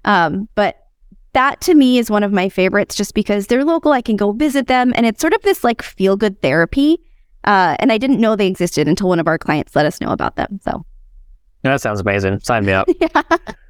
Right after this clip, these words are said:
Speaker 2: What would get you more excited? Donating a one million dollar check or spending a week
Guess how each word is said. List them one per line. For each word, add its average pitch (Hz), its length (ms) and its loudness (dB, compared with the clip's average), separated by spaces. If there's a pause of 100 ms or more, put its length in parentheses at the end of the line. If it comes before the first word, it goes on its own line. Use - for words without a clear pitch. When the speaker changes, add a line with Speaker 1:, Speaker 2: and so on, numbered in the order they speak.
(580)
Speaker 2:
What 160 260 2
would 180 100 0
get 165 100 0
you 156 80 2
more 143 160 2
excited? 120 480 -2 (200)
Donating 127 480 0
a 120 220 2
one 117 240 0
million 123 280 2
dollar 135 260 2
check - 500 -4 (200)
or 113 580 2
spending 123 320 -2
a 117 60 0
week 113 300 -2